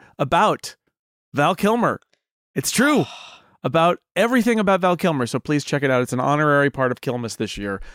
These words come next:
Thank you to the Flophouse guys for getting in the holiday spirit. So, Kiss Kiss Bang Bang.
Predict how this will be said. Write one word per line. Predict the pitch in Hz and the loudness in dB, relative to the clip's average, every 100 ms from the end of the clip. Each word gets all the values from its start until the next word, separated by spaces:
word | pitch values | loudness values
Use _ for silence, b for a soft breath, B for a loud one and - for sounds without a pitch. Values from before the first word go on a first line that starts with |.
| B | B
Thank | - 123 117 | -6 -2 -2
you | |
to | 123 123 | 0 -2
the | 110 | -2
Flophouse | 113 104 95 92 | -2 -2 -4 -6
guys | - 92 92 92 - b b - | -4 -2 -4 -6 -10 b b -8
for | - - B B B | -8 -8 B B B
getting | - 110 113 | -4 -2 -2
in | 107 | -2
the | 90 | -4
holiday | 101 95 95 92 | -2 0 -2 -4
spirit. | - - 101 92 - - | -6 -2 -2 -2 -4 -4
So, | - 175 170 151 b b b _ _ - | 0 2 2 0 b b b _ _ -8
Kiss | 165 - | -6 -2
Kiss | 208 | -4
Bang | - 147 175 | 0 0 2
Bang. | 123 95 98 | 0 -2 -4